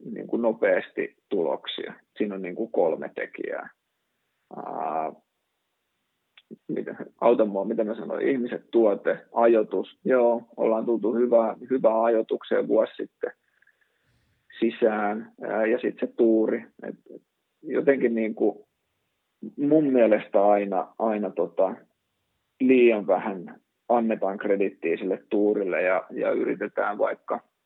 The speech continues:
perustella jotain omia tai tiimin hyviä valintoja jotenkin sellaisella älyttömällä viisaudella tai bisnesvainolla. Ja, ja sit se saattaa niinku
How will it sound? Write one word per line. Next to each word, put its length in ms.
perustella 680
jotain 500
omia 480
tai 260
tiimin 480
hyviä 360
valintoja 600
jotenkin 420
sellaisella 420
älyttömällä 720
viisaudella 920
tai 240
bisnesvainolla. 1080
Ja, 120
ja 80
sit 200
se 100
saattaa 480
niinku 420